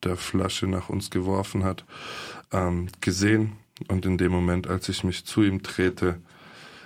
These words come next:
nahm er schon die zweite Flasche, legte sie auf den Boden und schoss sie nach uns. Ähm,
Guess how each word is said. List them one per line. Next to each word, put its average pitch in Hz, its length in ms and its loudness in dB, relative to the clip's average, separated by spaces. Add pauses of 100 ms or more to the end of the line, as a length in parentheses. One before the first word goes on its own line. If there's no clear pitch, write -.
nahm 104 280 4
er 98 100 -2
schon 95 240 0
die 95 80 -2
zweite 95 400 0
Flasche, 92 360 0
legte 90 280 -2
sie 92 140 0
auf 90 120 -2
den 87 240 -2
Boden 87 540 2
und 87 500 -4
schoss - 520 -4
sie 90 340 0 (100)
nach 87 380 -4
uns. 87 580 -6
Ähm, 87 420 -4